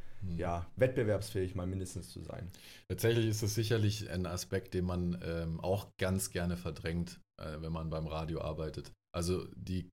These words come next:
Speaker 1: diese Konkurrenz von Streaming-Anbietern oder der Erfolg, der ja unbestritten da ist,
Speaker 2: Mhm.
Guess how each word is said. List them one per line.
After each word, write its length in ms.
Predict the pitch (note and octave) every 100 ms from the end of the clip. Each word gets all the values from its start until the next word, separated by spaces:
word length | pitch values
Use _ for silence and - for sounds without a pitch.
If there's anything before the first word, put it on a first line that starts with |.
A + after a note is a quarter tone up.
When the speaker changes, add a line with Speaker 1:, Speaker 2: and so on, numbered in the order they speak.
| _ F#2+
Speaker 1:
diese 240 | F2+ F2+
Konkurrenz 640 | - F#2+ F#2+ F2+ F#2+ G#2+
von 120 | G#2+ F2+
Streaming-Anbietern 840 | - G#2 G#2+ G#2+ F#2 F#2+ G2+ G2
oder 180 | E2 E2+
der 100 | D#2+
Erfolg, 460 | D2 D2 F#2 A2 G2+
der 120 | F2+
ja 80 | E2+
unbestritten 540 | E2+ F2+ F2 F2+ F2
da 180 | E2 E2
ist, 140 | G2+ G#2
Speaker 2:
Mhm. 240 | G2 G2+